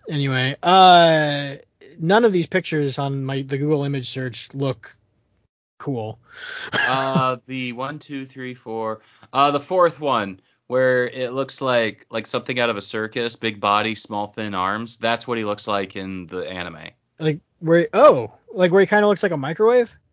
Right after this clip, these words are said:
Speaker 2: Yes.
Speaker 1: <laughs>
Speaker 2: That's what he
Speaker 1: Man.
Speaker 2: looks like.
Speaker 1: <laughs> That looks horrible.
Speaker 2: He looks like a carnival ride.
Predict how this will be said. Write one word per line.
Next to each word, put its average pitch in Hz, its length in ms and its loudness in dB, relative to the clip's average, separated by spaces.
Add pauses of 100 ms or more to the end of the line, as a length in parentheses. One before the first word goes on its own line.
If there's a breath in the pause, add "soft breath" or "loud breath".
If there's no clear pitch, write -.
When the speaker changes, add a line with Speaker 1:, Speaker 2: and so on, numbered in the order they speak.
(400)
Speaker 2:
Yes. 120 540 -4
Speaker 1:
<laughs> 807 1080 -10 (840)
Speaker 2:
That's 127 200 0
what 147 120 0
he 139 60 4
Speaker 1:
Man. 127 100 2
Speaker 2:
looks 123 200 -2
like. 95 340 -2
Speaker 1:
<laughs> - 320 -2
That 349 240 2
looks 330 240 4
horrible. 320 680 -2
Speaker 2:
He 156 80 2
looks 156 220 0
like 156 120 0
a 127 60 0
carnival 113 440 -4
ride. 87 360 -6